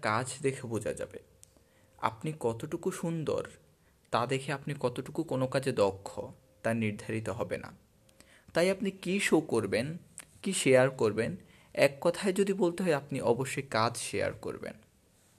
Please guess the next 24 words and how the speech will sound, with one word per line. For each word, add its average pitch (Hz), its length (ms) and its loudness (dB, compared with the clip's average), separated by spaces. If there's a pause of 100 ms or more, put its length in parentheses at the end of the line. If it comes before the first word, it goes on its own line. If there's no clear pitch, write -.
(2000)
যখন 165 340 6
আপনি 208 400 2 (680)
নির্ধারণ 147 640 0
করবেন 165 360 0
যে 147 100 2
আপনি 139 300 -2
এই 170 260 6
এই 170 120 4
কাজগুলো 139 480 2
অনেক 135 220 2
ভালো 120 260 2
করতে - 340 -4
পারেন, - 280 -6 (1600)
এরপর 143 320 4
আপনাকে 165 360 -2
চিহ্নিত 180 460 2
করতে 175 360 2
হবে 147 160 2
আপনি 147 220 -2
যতগুলো 143 440 2
কাজ 151 280 4 (100)
ভালো 156 340 0
করতে 117 380 -2
পারেন, 110 360 -2